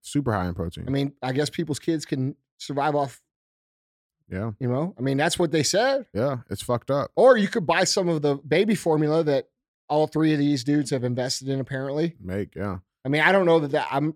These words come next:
Speaker 2: I haven't, like, dug into that deep, but it's going around. It was
Speaker 1: Right.
Speaker 2: on, uh, Daily Mail.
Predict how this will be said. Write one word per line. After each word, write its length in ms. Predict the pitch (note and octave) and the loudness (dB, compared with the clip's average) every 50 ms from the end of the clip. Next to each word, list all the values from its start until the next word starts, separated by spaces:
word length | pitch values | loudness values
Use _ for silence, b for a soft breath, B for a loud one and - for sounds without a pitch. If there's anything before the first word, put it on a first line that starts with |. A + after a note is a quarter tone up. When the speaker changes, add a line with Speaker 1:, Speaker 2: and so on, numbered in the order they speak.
| _ - | _ -2
Speaker 2:
I 140 | G#3+ D3 | 0 2
haven't, 280 | D#3+ F3 E3+ E3+ D#3+ A2+ | 2 2 2 0 0 0
like, 200 | C#3 C#3 C3+ B2 | -2 -2 -2 0
dug 200 | A2+ D3 D#3+ D3 | 2 2 2 4
into 200 | D3+ D#3 D#3+ D#3+ | 2 2 2 2
that 180 | D3+ D3 C#3+ A#2+ | 2 0 0 0
deep, 300 | C3 C3+ D#3 F3 - _ | 0 0 0 0 -2 _
but 180 | - C#3+ C3+ - - | -2 -2 -2 -2 -4
it's 340 | - B2 - - - - - _ _ _ | -10 -10 -8 -8 -12 -12 -16 _ _ _
going 220 | - C#3 D3 E3 | 0 0 2 2
around. 460 | E3+ E3+ F#3+ A3 A#3+ A3+ G3+ F#3+ F#3+ F3+ - _ | 2 2 2 4 4 4 4 2 0 -4 -8 _
It 60 | C3 | -2
was 200 | - - - C3 | -2 0 0 0
Speaker 1:
Right. 60 | C#3+ D3 | 0 0
Speaker 2:
on, 180 | C#3+ C3+ C3+ - - | 0 -2 -4 -4 -2
uh, 180 | C#3 C#3 C3+ | 0 0 0
Daily 280 | C3 A#2+ C#3 D3+ E3 E3+ | 0 0 0 2 2 2
Mail. 400 | D#3+ F3 G#3+ A#3+ G#3+ F#3+ F3 - | 2 2 2 2 2 0 -2 -4